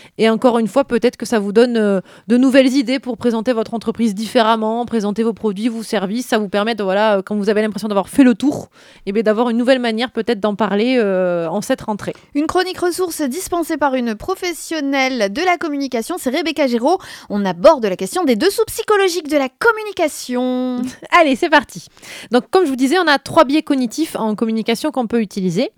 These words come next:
Speaker 1: Le premier, c'est ce qu'on va appeler l'ancrage. Alors, qu'est-ce que c'est que cet ancrage ? Euh, un exemple concret,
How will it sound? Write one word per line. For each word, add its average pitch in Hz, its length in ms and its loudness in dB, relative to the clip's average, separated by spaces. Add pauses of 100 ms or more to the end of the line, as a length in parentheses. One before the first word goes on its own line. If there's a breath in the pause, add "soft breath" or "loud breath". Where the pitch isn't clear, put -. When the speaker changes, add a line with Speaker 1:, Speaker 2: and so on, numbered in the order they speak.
(360 loud breath)
Speaker 1:
Le 226 120 6
premier, 320 280 2
c'est 302 100 -2
ce - 80 -4
qu'on 233 120 0
va 226 100 4
appeler 285 400 4 (100)
l'ancrage. 196 720 2 (140)
Alors, 175 180 -6
qu'est-ce 302 180 -4
que 277 80 -2
c'est 311 160 -4
que 254 100 -6
cet 254 220 -2
ancrage ? 165 540 -4 (600 loud breath)
Euh, 175 920 2
un 247 180 2
exemple 277 460 2
concret, 240 560 0